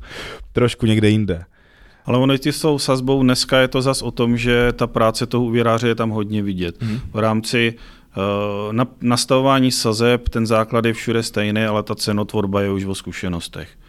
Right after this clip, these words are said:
Speaker 2: A tady právě zas ta mladší generace je zvyklá, že ty informace dostává a nemusí se proto nějak snažit.
Speaker 1: Mhm.
Speaker 2: Eh,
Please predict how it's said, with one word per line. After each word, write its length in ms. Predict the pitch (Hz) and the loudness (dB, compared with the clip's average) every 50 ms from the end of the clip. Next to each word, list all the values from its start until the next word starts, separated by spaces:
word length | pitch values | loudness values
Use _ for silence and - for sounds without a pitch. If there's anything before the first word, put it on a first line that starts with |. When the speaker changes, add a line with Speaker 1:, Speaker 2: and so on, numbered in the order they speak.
| - - - - - - - - - | -20 -20 -20 -20 -20 -20 -20 -12 -10
Speaker 2:
A 100 | - - | -10 -4
tady 300 | - 127 120 113 120 117 | 0 0 2 2 2 0
právě 420 | 117 - 120 117 113 110 113 113 | 0 0 0 2 2 2 2 2
zas 280 | 107 113 113 113 - - | 2 2 0 0 -2 0
ta 200 | - 113 113 110 | 2 2 2 4
mladší 340 | 110 107 107 110 - 113 110 | 4 2 2 0 -2 -4 -4
generace 720 | 107 110 110 107 107 110 107 - - - 120 113 113 110 - - - - - - - | -2 0 0 2 2 0 0 -2 -2 0 0 2 2 0 -2 -6 -14 -18 -18 -8 -4
je 120 | 117 113 | -2 -2
zvyklá, 580 | 107 107 104 110 104 - 117 110 110 110 110 107 | 0 0 -2 -2 -2 0 0 2 2 2 2 0
že 240 | 104 107 113 110 110 110 107 107 107 107 107 107 107 | -2 0 0 2 2 2 2 2 0 0 -2 -4 -4
ty 100 | - 113 | -6 -4
informace 540 | 104 110 104 - 117 107 107 107 - - 110 | -4 -4 -4 -4 -2 -2 -2 -2 -2 -2 -2
dostává 800 | 101 104 - - - 110 107 104 104 104 104 107 107 107 110 110 107 | -2 -2 -4 -4 0 0 2 2 2 2 2 2 2 2 2 2 0
a 40 | 107 | 0
nemusí 360 | 107 107 104 101 95 - 98 | -2 -2 -2 -4 -6 -6 -6
se 120 | - 107 | -6 -6
proto 300 | 101 - 101 101 - 107 | -6 -8 -10 -8 -6 -6
nějak 320 | 104 104 104 104 104 101 - | -4 -4 -4 -4 -6 -6 -6
snažit. 420 | - 92 90 90 82 82 113 104 | -6 -4 -4 -4 -4 -4 -6 -6
Speaker 1:
Mhm. 140 | 101 110 120 | -8 -8 -10
Speaker 2:
Eh, 1500 | - - - - - - - - - - - - - - - - - - - - - - - 98 98 98 95 90 - | -12 -16 -20 -20 -20 -20 -20 -20 -20 -20 -20 -20 -20 -20 -20 -20 -20 -20 -20 -20 -16 -12 -8 -4 -4 -2 -4 -4 -6